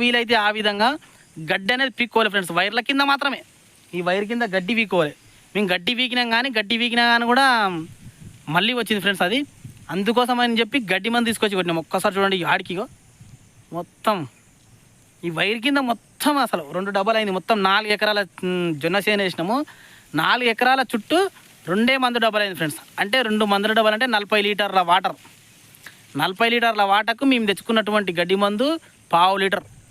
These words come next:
పావు లీటర్ గడ్డి మందులో మొత్తం ఈ చేను చుట్టూ కొట్టుకమైంది ఫ్రెండ్స్. ఉమ్, ఇప్పుడు పవర్ అనేది ఈ విధంగా ఉంటే, మనకు గడ్డి తగలకుండా ఉంటే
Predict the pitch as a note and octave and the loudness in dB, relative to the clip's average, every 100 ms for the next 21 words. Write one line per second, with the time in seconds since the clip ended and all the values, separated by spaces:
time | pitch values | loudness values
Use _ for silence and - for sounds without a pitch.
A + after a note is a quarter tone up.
0 | - - E3 F#3+ A3 A3+ A3 E3+ F3 G#3+ | -10 0 4 4 4 0 0 -2 -2 -2
1 | A3+ A3+ D#4 G4+ - _ _ _ - F3+ | -2 -2 -2 -4 -8 _ _ _ -10 -6
2 | F#3 _ - C4+ B3+ A#3 A#3 A3 A#3+ A3 | -6 _ -4 -2 -2 -2 -2 -2 0 0
3 | - G#3 G3 E3 D#3+ - - _ _ _ | 2 0 0 0 -4 -6 -16 _ _ _
4 | _ _ _ - G#3 C4 G3+ - - F#3 | _ _ _ -6 -4 -4 -6 -8 -2 2
5 | B3+ C4 C4+ E4 G4 E4 B3+ A3+ A#3 A3+ | 4 2 2 2 0 -2 -4 -2 0 0
6 | B3 B3 A3+ A3+ C#4 C4 A#3 G#3 F3+ F#3 | 2 2 2 2 2 2 2 0 0 -2
7 | A3 G#3+ A3 A3 G#3+ G#3+ C#4 | -2 0 -2 -4 -4 0 0